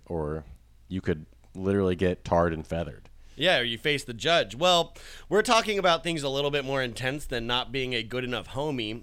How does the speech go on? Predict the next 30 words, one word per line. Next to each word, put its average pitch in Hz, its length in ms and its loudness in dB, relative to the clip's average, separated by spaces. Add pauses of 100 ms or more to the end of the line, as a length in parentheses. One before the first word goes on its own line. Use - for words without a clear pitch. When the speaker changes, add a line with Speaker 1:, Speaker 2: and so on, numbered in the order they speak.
Speaker 2:
Uh, 107 160 -4
one 170 160 2
of 220 80 0
the 185 80 0
trials 135 460 2
involved 131 280 0
a 123 60 -2
Speaker 1:
<laughs> - 100 -8
Speaker 2:
twenty-four-year-old 170 800 2
man 139 360 0
named 127 240 0
Mark 135 240 0
Schachter, 139 500 0
who 143 80 -4
was 143 160 -4
caught 190 260 2
Saturday 214 440 0
night 160 240 2
destroying 151 500 -2
an 143 100 -4
A 135 180 -4
T 139 280 -4
M. 92 320 -4 (340)
Now, 151 200 2
by 156 120 4
Saturday, 196 520 2
Judge 151 280 0
Garamone 147 680 2 (320)
had 165 160 2
handled 175 380 0